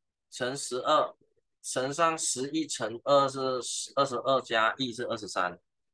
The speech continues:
再除以六。All right，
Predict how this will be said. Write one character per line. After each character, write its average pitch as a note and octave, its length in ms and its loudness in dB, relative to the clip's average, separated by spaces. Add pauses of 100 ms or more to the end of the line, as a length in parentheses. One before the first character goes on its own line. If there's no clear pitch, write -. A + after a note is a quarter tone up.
(240)
再 B2 160 -2
除 G#2 180 -6
以 F#2 100 -4
六。 G2 160 -4 (1500)
All A2 140 4
right， - 260 4